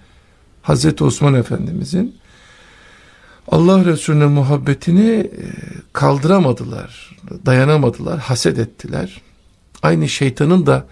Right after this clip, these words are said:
insana itiraz etmesi gibi Hazreti insana itiraz ederek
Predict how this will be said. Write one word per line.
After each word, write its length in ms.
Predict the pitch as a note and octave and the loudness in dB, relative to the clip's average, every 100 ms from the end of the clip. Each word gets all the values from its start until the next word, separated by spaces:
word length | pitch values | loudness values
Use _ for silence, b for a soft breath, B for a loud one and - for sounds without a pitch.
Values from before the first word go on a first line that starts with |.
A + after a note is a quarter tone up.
| b b | b b
insana 440 | C#3+ C#3+ B2+ D3 E3+ | 0 0 2 0 0
itiraz 540 | C3+ A2+ B2 A#2 G#2 | -2 -2 0 0 -2
etmesi 420 | A#2 - B2+ - | -6 -8 -10 -8
gibi 320 | B2 C3 G3 A#3+ b b b | -10 -6 -6 -6 b b b
Hazreti 440 | C#3 B2 B2 - | -2 -2 -4 -4
insana 500 | B2 A#2+ C3 B2 A#2 - | -2 -2 0 0 -2 -4
itiraz 480 | A#2+ - B2 A2+ A#2+ | -6 -2 0 0 0
ederek 440 | B2 C#3 F3+ - | 0 2 0 -4